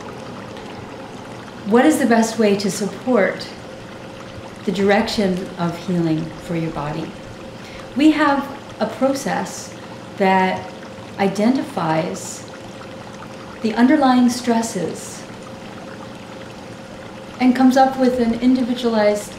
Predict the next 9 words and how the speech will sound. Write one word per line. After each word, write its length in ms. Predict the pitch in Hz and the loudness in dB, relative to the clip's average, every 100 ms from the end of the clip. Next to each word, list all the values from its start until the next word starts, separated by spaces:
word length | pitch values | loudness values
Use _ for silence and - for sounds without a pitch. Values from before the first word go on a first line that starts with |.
| - | 0
individually 540 | 233 226 220 220 202 | 2 2 0 2 0
tailored 680 | 196 175 220 220 190 175 - - - | 0 0 4 4 4 0 -4 -10 -14
program 640 | - 233 233 196 175 175 190 202 - - - - - - - - - - - - - | -2 2 2 0 0 0 -2 -6 -10 -14 -14 -14 -14 -14 -14 -14 -14 -14 -14 -14 -4
of 200 | 214 214 | 4 4
supplementation 1080 | - 226 240 254 262 220 185 180 208 226 247 - - - - - - - - - - 196 | 4 0 4 4 4 4 2 0 -2 -2 -4 -8 -14 -14 -14 -14 -14 -14 -14 -14 -8 2
that 440 | 214 208 208 - - - | 4 6 2 -2 -12 -10
supports 640 | - 220 - 262 262 - | 0 0 4 4 4 2
your 120 | 247 | 2
body 500 | 226 196 190 185 185 | 4 2 2 0 -4